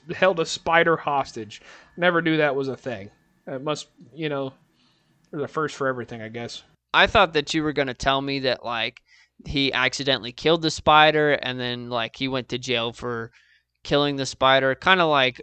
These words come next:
Speaker 2: uh, in The Office whenever Dwight checks on Angela's cat and then he kills her.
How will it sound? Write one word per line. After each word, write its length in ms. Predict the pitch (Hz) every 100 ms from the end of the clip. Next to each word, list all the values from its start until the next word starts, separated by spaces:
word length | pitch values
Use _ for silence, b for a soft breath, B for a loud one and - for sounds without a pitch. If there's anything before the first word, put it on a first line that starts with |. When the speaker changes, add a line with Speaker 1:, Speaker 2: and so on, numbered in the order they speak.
| _
Speaker 2:
uh, 200 | 131 123
in 120 | 123 131
The 40 |
Office 560 | 127 98 131 127 127 -
whenever 640 | 127 123 123 120 120 - -
Dwight 520 | - 127 120 123 - _ -
checks 300 | 127 127 123
on 120 | 123
Angela's 420 | 117 120 117 117
cat 340 | - 117 117 -
and 120 | 117
then 100 | 113
he 260 | 107 113 _ _ _ _
kills 320 | 123 131 131
her. 220 | 139 131